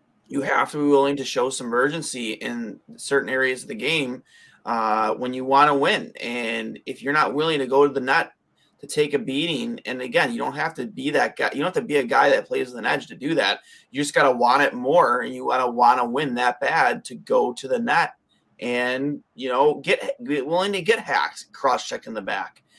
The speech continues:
you know, you know, you know, take that beating to possibly create a scoring chance or help, you know, put the puck in the back of the net. Again, we had two pucks go off our own players tonight in the net tonight.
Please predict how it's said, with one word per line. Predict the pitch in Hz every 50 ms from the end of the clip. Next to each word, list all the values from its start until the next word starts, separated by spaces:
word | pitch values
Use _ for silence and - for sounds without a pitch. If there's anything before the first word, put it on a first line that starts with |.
| _ _ _ _
you | 117 120
know, | 117 113 110 110 110 - - 151 _ _
you | - -
know, | - 127 - 127 131 - - _ _ _ _ _ _ _
you | - 131
know, | 139 127 101 - - _ _ _
take | - - 165 196 208 -
that | 175 143 135 117 -
beating | 135 127 123 113 117 117 117 120 120 _ - - _ _
to | - 139
possibly | 135 - 135 123 123 120 - - 131 123
create | 117 - 123 123 123 120
a | 117
scoring | - - - 131 123 123 120 117
chance | 120 - 127 123 120 117 -
or | 113 107
help, | - 117 117 - - _ _ _ _ _
you | - -
know, | 123 117
put | - - - -
the | -
puck | - - 123 120 120 -
in | -
the | 117 113
back | - 101 101 - - -
of | -
the | - 80
net. | - - - - - _ _ _ _ _ _ _ _ _ -
Again, | 120 120 175 196 160 131
we | 131
had | 135 139 139 - _ -
two | 165 160
pucks | 156 165 175 170 -
go | - - 151
off | 151 151 160 156
our | 160 151 147
own | 160 165 160
players | 160 165 165 185 208 214 208
tonight | 175 123 107 104 98
in | 98 80
the | 80 80
net | 95 80 58 - _ _ _ _ _
tonight. | _ - - 82 - -